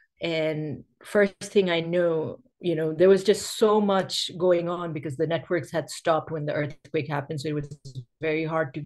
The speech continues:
get information. And Dan was in the base camp and, you know, it just, the avalanche took him, um, and smashed his head against the rock. And so the next time I saw Dan was in literally, like, powder form, and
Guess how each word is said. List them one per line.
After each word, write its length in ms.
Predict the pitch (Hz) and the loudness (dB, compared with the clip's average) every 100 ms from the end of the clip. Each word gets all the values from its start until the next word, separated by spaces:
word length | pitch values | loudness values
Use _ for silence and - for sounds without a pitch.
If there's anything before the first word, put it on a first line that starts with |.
| - 139 | -12 -4
get 240 | 160 - | -4 -4
information. 760 | 156 135 147 151 151 - 160 139 - - - - _ _ _ _ | -8 -6 -6 -4 -4 -4 -6 -8 -18 -20 -20 -20 _ _ _ _
And 500 | 180 175 170 165 160 | -2 0 0 -4 0
Dan 320 | 180 175 180 | 2 4 2
was 200 | 175 143 | 2 0
in 280 | - 180 170 | -2 -4 -2
the 80 | 156 | -2
base 260 | 170 190 - | -2 -2 -4
camp 220 | 175 151 | -6 -4
and, 280 | 151 147 160 | -4 -6 -8
you 80 | |
know, 100 | 147 | -6
it 120 | 151 135 | -6 -4
just, 300 | 156 131 - | -4 -4 -8
the 200 | 156 160 | -2 0
avalanche 460 | 156 151 151 131 | 0 -2 -2 -2
took 200 | 180 165 | -4 -2
him, 320 | 165 151 147 - | -2 -4 -4 -8
um, 460 | 156 147 143 139 - _ _ _ _ - | -6 -6 -6 -8 -12 _ _ _ _ -12
and 300 | 165 156 135 | -8 -8 -8
smashed 460 | - 175 160 - | -6 -4 -4 -4
his 160 | 170 143 | -4 -4
head 260 | 170 156 165 | -2 -2 -2
against 340 | 151 151 139 | -4 -4 0
the 100 | 160 | 2
rock. 300 | 160 165 - | 4 4 2
And 160 | 156 143 | -4 -6
so 100 | 170 | -4
the 100 | 170 | -2
next 240 | 180 175 | -2 -2
time 160 | 180 170 | -2 -2
I 80 | 165 | -2
saw 320 | 185 202 185 - _ 170 | 2 2 2 -4 _ -4
Dan 380 | 175 208 190 170 | 0 2 2 -2
was 300 | 160 151 131 | -4 -4 -6
in 320 | 156 151 135 - _ _ _ - | -6 -6 -8 -12 _ _ _ -8
literally, 520 | 165 175 175 165 165 | -4 -2 -4 -2 0
like, 240 | 156 147 | 0 -4
powder 320 | - 156 156 143 | -4 -4 -4 -4
form, 300 | 202 214 170 | -2 -4 -4
and 160 | 131 | -10